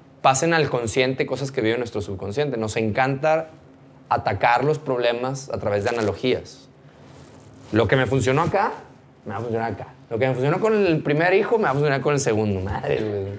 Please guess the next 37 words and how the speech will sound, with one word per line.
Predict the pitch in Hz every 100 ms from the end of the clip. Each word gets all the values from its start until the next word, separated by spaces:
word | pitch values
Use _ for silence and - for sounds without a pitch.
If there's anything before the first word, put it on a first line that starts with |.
| 101
wrong. | 110 156 180 107 - - - - 143 -
¿Sí? | 131 139 - - - - - -
Pero | 160 151
estamos | 143 170 202 208
hechos | 202 226
para | 208 156 143
eso. | 226 220 170
Es |
la | 180
ma-, | 190
es | 156 147
el, | 190 196
es | 151 185
el | 185 180
easy | 175 170 190
way, | 180 156 180 123
o | 110
sea, | 123
es |
la | 139 156
cam-, | 143 131
el | 110
camino | 110 131
más | 156 147
cómodo, | - 151 127 95
¿no? | 95 135 151
O |
sea, | 104 95 - -
ya | 104
me | 160
funcionó | 151 143 160
aquí, | 170 175 190 196
me | 320
va | 107
a |
funcionar | 113 101 95
acá. | 90 92